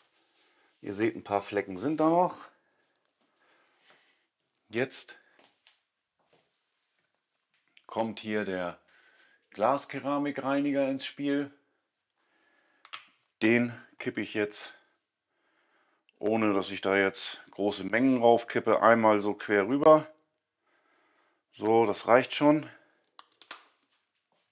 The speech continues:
Und jetzt verteile ich den mit dem angefeuchteten Schwamm. Natürlich insbesondere da, wo ich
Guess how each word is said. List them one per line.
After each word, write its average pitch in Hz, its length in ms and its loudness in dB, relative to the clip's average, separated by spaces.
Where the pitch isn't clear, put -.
Und 101 180 -4
jetzt - 320 2
verteile 107 440 2
ich 101 140 -4
den 104 320 -2
mit 92 140 -12
dem 90 160 -2
angefeuchteten 95 760 -6
Schwamm. 135 460 -8
Natürlich 107 720 -4
insbesondere 101 640 -4
da, 98 420 4
wo 92 260 -6
ich 92 340 -10